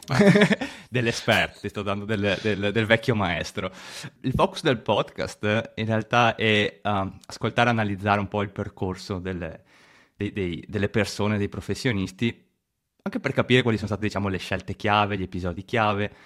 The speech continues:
Speaker 2: ehm, perché al di là poi dei successi, fallimenti, eh, credo sia particolarmente utile anche di ispirazione capire, eh, come pensano le persone che poi scelgono dei percorsi no-, non convenzionali, no?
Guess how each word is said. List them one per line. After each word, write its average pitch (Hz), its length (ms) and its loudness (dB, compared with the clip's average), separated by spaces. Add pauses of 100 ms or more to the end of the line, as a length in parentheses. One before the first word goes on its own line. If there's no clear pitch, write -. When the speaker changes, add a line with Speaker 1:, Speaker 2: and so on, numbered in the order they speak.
(340)
Speaker 2:
ehm, 95 560 2
perché - 200 2
al 127 40 6
di 120 80 -2
là 117 140 2
poi 107 140 -4
dei 101 100 -6
successi, - 440 -6
fallimenti, 92 680 -2
eh, 90 360 -8
credo 98 220 -4
sia 95 200 -4
particolarmente 98 840 -2
utile 107 360 2
anche 98 180 0
di 101 80 -6
ispirazione 95 680 -4
capire, 95 540 -2 (360)
eh, 87 280 0
come 180 240 4
pensano 110 760 2 (340)
le 117 160 2
persone 107 540 0
che 107 140 -6
poi 107 140 2
scelgono 98 360 -2
dei 95 140 -4
percorsi 98 520 -4
no-, 92 200 -2
non 101 200 0
convenzionali, 87 920 -4
no? 107 200 -4